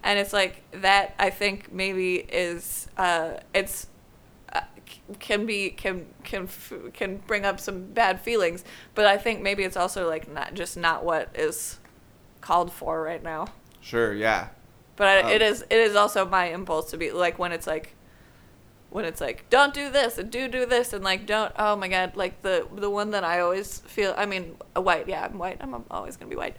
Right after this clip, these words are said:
Speaker 1: but, uh,
Speaker 2: You will always be white.
Speaker 1: <laughs> but, like, the,
Speaker 2: Unless,
Speaker 1: the
Speaker 2: unless the
Speaker 1: ones that come
Speaker 2: definition
Speaker 1: up
Speaker 2: changes.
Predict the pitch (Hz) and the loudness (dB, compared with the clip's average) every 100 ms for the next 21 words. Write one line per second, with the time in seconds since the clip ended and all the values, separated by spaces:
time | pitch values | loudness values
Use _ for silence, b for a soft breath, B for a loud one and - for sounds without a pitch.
0 | B B - 226 202 190 190 175 - - | B B -4 2 4 4 4 2 -4 -8
1 | - 110 110 101 - 101 104 101 101 98 | -4 0 2 2 -2 -2 -2 -4 -10 -10
2 | - 62 - - B B B - 240 208 | -8 -6 -6 -6 B B B 0 2 6
3 | 202 190 - 196 208 202 190 180 - - | 4 2 -4 -4 2 6 6 4 -2 -2
4 | 123 139 214 214 131 - 123 208 208 208 | 2 6 6 8 4 6 2 2 2 0
5 | 208 - - - | -2 -4 -4 -4